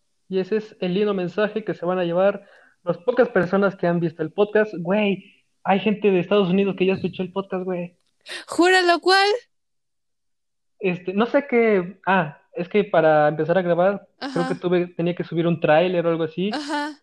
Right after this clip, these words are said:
Speaker 1: Y ese ya tiene como siete, ocho reproducciones, pero vio las estadísticas y dice setenta por ciento México,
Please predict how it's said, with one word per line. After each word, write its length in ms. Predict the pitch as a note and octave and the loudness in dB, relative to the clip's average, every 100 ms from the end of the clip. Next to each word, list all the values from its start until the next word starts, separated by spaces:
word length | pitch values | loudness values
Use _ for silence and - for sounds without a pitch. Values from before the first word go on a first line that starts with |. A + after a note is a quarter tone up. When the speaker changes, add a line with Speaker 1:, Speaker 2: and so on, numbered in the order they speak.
| _ | _
Speaker 1:
Y 180 | D#3 D#3+ | -4 -2
ese 220 | D#3 E3 | -2 -2
ya 160 | E3 D#3+ | -2 -2
tiene 680 | E3 F3 E3+ D#3+ D3 D3 - _ - | 0 2 2 2 -2 -6 -12 _ -8
como 520 | D#3 D3+ D3 D3 _ | -4 -2 -4 -8 _
siete, 320 | - D#3 - | -6 -6 -2
ocho 180 | F#3 F#3 | -2 0
reproducciones, 720 | E3 D#3 D#3 D3 - F#3 C4 _ - _ _ _ | -2 0 -2 -2 -4 -4 -4 _ -20 _ _ _
pero 300 | F#3+ F3 E3+ | 2 4 4
vio 180 | D#3+ G3+ | 4 4
las 180 | G#3 F3 | 4 0
estadísticas 760 | D#3 E3+ G3+ - G3 G#3 A3 - | 0 2 2 0 0 2 0 -6
y 80 | E3+ | -4
dice 280 | E3 D#3+ D#3 | -4 -4 -4
setenta 360 | D#3 G3 G3+ | -2 0 -2
por 160 | F3 D#3 | -6 -6
ciento 260 | F#3+ F#3 F3 | -6 -4 -4
México, 540 | G3 - - A#3 | -4 -4 -2 0